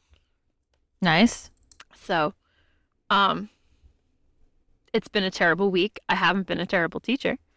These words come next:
Speaker 2: Um, and my self-care is that I've been going in the sun.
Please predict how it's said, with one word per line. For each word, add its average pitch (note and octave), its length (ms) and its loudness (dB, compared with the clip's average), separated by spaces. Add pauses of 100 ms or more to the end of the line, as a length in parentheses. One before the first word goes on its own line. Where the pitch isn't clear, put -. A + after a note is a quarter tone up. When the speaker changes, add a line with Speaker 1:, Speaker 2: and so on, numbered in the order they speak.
(520)
Speaker 2:
Um, G3+ 1300 2
and A3+ 260 4
my G#3+ 140 4
self-care D4 540 2
is D4+ 120 0
that B3+ 180 2
I've A#3+ 160 2
been F#4 180 2
going A#3+ 360 4
in D4+ 100 2
the A4+ 80 2 (320)
sun. C4 160 -2